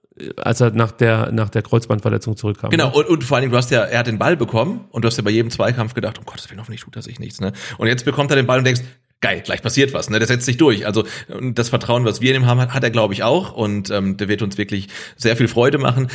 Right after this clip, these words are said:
Speaker 2: Ich weiß nicht, ob auf dem linken Flügel, also ich bin immer noch kein Fan, ähm, ich finde in der Mitte und rechts halt stärker, werden wir sehen. Ähm, aber, ähm, ja, Silas, ähm, ist wieder fast der Alte und bekommt von mir drei Punkte.
Speaker 1: Da bin ich ja schon richtig gespannt auf den Startelf-Tipp am
Speaker 2: Ja, der,
Speaker 1: Donnerstag.
Speaker 2: der, der wird wirklich spannend.
Speaker 1: Ja.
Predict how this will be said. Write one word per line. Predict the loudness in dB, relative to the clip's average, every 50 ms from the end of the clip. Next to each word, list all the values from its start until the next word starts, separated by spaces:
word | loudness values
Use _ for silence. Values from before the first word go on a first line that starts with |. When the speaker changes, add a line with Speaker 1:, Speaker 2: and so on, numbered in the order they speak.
| -8 -10 -10 -12 -12 _
Speaker 2:
Ich | -4 -4 -2 0 0
weiß | 2 4 4 2 2 4
nicht, | 4 4 4 2 -2 -8 -2 -2
ob | -2 -2 -2 -10 -4 _
auf | 0 0 2
dem | 2 0 0 0
linken | 0 2 4 4 2 2
Flügel, | 2 0 0 2 2 0 0 0
also | -2 -4 -4 -8 -12 -16 -16 -18 _ _ -12
ich | -8 0
bin | 0 2
immer | 2 4
noch | 2 0
kein | 2 2 0 0 4
Fan, | 2 2 2 2 0 0 0
ähm, | 0 0 0 -2 -4 -8 -10 -10 -10
ich | -6 -2
finde | 0 2 2 4
in | 4
der | 4
Mitte | 4 4 4 2
und | 0 2
rechts | 0 -2 0 0
halt | 0 -2 0
stärker, | 2 2 2 2 2 2 0 0 -2 -10 -2 2
werden | 2 4 4 4
wir | 2 4
sehen. | 4 6 6 6 4 2 0
Ähm, | 0 0 0 0
aber, | 0 2 4 4 4 4 2 2 0
ähm, | -2 -2 -2 -2 -2
ja, | -2 -2 -2 -2
Silas, | -2 0 2 2 2 0 -2 -6 -6
ähm, | -4 -4 -4 -2 -4 -6 -8 -12 _ _
ist | -4 -2 -2 -4 -4 0
wieder | 2 4 4 4 4 4 2 0 -6 -12 _
fast | -6 -4 -4 -2 0
der | 0 2
Alte | 2 2 2 4 2 2 2 0 -6 -12 -14 -8
und | -8 -6
bekommt | -6 -4 -4 -4 -6 -4
von | -6 -6
mir | -6
drei | -6 -8 -10
Punkte. | -10 -10 -12 -14 -14 -18 -18 _ -2 -2
Speaker 1:
Da | 0
bin | 2 4 2
ich | 4
ja | 2 0
schon | 0 0 -2
richtig | -2 -4 -6 -10 -18 _
gespannt | -18 -8 -2 0 0 0 2 0
auf | -2 0
den | 0 0 0 0
Startelf-Tipp | -2 -4 -2 0 -2 -2 -2 -6 -10 -4 -2 -2 -2 -2 -6 -12 -6 -4 -4 -4 -4 -2 2
am | 2
Speaker 2:
Ja, | 4 4 4 2 2 0
der, | 2 2 4 4
Speaker 1:
Donnerstag. | 4 4 2 2 0 0
Speaker 2:
der, | 0 0
der | 0 0
wird | 0 2
wirklich | 2 0 0 -2 -6 -8
spannend. | -8 -10 -10 -8 -6 -6
Speaker 1:
Ja. | -6 -6 -6 -10